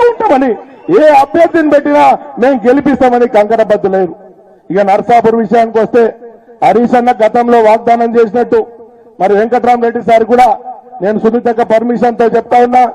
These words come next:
అన్న సిద్దిపేటతో పోటీ పడాలనే ప్రయత్నం చేస్తా ఉన్నాం మెజార్టీలో. ఈసారి నర్సాపూర్ నుంచి టీఆర్ఎస్ పార్టీ డబ్బలు ఇప్పితే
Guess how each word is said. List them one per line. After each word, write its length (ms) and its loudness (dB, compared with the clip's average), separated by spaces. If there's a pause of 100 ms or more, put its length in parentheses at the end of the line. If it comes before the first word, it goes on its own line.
(360)
అన్న 180 0 (180)
సిద్దిపేటతో 680 -2
పోటీ 400 0
పడాలనే 320 2
ప్రయత్నం 480 -2
చేస్తా 340 0
ఉన్నాం 180 -2
మెజార్టీలో. 580 -2 (560)
ఈసారి 680 0 (420)
నర్సాపూర్ 760 0
నుంచి 300 -2
టీఆర్ఎస్ 720 -2
పార్టీ 220 0
డబ్బలు 360 2
ఇప్పితే 300 0